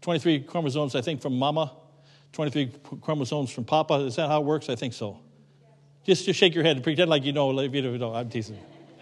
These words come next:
So we did the, you know, we did the test, you know, and they sent it off in the mail. We sent it off in the mail and got back. And I won't find you, I won't, I won't explain to you all the,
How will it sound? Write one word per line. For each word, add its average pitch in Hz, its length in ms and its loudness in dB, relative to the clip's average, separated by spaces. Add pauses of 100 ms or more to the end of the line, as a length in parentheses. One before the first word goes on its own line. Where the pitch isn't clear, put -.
(840)
So 214 220 8
we 226 180 8
did 202 240 6
the, 208 80 12
you 185 300 6
know, 165 220 8
we 170 120 4
did 175 220 4
the 165 80 4
test, 180 440 4
you 175 60 0
know, 170 220 6
and 165 80 2
they 165 80 2
sent 175 240 0
it - 20 8
off 170 160 6
in 170 60 -6
the 151 60 -4
mail. 165 200 2
We 160 100 2
sent 170 160 -4
it 165 60 4
off 165 120 4
in 151 40 -10
the 147 60 -6
mail 156 220 4
and 143 100 -2
got 143 200 2
back. 151 340 4
And 131 180 -4 (1200)
I 156 160 8
won't 175 200 2
find 180 280 6
you, 143 220 4
I 139 100 -2
won't, 151 340 2
I 143 80 4
won't 143 220 2
explain 156 400 -2
to 139 80 0
you 147 80 6
all 151 120 8
the, 135 140 0